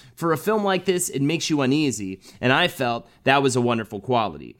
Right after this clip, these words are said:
When you get a good partnership with an editor, you then start to shoot with an understanding of how he is going to cut it, which I think is very clear, especially anytime there is a chase sequence, a zombie attack. The editing is so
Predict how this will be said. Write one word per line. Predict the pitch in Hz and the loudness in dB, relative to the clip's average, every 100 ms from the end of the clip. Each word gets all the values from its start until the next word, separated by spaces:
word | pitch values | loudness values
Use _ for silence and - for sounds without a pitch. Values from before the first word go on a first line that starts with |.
| _ - | _ 0
When | 135 | 4
you | 139 | 4
get | 131 196 | 4 2
a | 156 | 2
good | 135 160 127 | -2 -4 -4
partnership | 165 151 127 - 123 | -2 -2 -2 -4 -8
with | 107 | -8
an | 107 | -8
editor, | 110 147 139 135 135 - _ | -2 0 2 0 -2 -6 _
you | 120 | 0
then | 117 151 175 | 2 2 2
start | - 156 139 | 0 0 0
to | 131 | 0
shoot | - 143 139 | 0 2 2
with | 127 | 0
an | 123 | -4
understanding | 127 113 - 196 202 151 110 104 | -4 -2 0 2 2 2 -2 -6
of | 107 | -4
how | 113 110 | -2 -2
he | - 196 151 123 | -2 0 2 0
is | 123 120 | -2 -4
going | 123 107 | -6 -6
to | |
cut | 98 - 147 | -4 0 0
it, | 90 - | -2 -6
which | 101 110 | -4 -2
I | 120 | -2
think | 113 135 123 | -2 -2 -2
is | 123 110 104 - _ _ _ 117 | -2 -4 -10 -16 _ _ _ -6
very | 143 185 185 135 | 2 4 4 0
clear, | 151 147 135 | 0 2 4
especially | 123 - 185 196 196 175 | 2 2 2 4 4 4
anytime | 156 180 196 175 160 156 | 4 6 4 4 2 2
there | 131 120 | 2 2
is | 110 | 0
a | 101 | -2
chase | - 170 147 | 2 2 2
sequence, | 135 113 104 95 - | -2 -4 -8 -10 -8
a | 98 | -6
zombie | 98 135 156 135 | -2 0 0 -2
attack. | 107 - 107 92 90 | -4 -4 -4 -4 -6
The | 120 120 | -4 0
editing | 151 180 165 143 | 2 2 0 -4
is | - 110 | -6 -8
so | - - 185 185 190 - | -6 0 2 2 0 -4